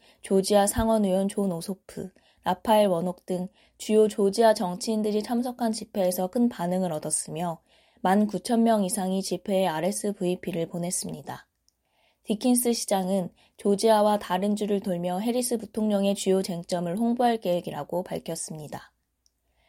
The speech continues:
이번 전환은 애틀랜타 시장과 같이 전 바이든 지지자들이 해리스 캠페인에서의 역할을 재확인하고 있음을 의미합니다. 디킨스 시장은 바이든의 결정을 옳다고 생각하며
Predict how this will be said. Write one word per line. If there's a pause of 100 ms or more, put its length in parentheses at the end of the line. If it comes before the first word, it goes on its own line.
(300)
이번
전환은
애틀랜타
시장과
같이
전
바이든
지지자들이 (200)
해리스
캠페인에서의
역할을
재확인하고
있음을
의미합니다. (640)
디킨스
시장은 (460)
바이든의
결정을
옳다고
생각하며